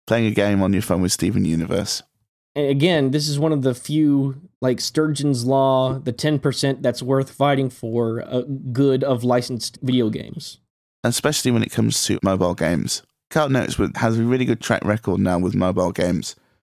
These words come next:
Speaker 1: because there was this, and my other game that I play a lot of is, uh,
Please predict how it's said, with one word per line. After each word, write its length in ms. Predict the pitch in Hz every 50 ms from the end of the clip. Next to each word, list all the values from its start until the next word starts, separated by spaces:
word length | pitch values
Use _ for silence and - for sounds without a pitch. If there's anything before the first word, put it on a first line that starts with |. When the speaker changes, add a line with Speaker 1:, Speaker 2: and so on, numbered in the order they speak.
| _ _ -
Speaker 1:
because 220 | - - 113 104
there 100 | 107 98
was 160 | 98 98 -
this, 460 | - 135 147 139 - - - - - - _ _ _ _ _ _ -
and 380 | - 95 95 98 95 95 90 -
my 200 | - 98 104 107
other 120 | 107 110
game 300 | 107 - 95 98 98 101
that 100 | 95 98
I 220 | 90 90 95 98
play 240 | 98 - - 101 90
a 60 | 87
lot 180 | 92 95 92 -
of 320 | - 95 101 - - - _
is, 380 | - 92 95 92 98 - - -
uh, 220 | - 87 92 90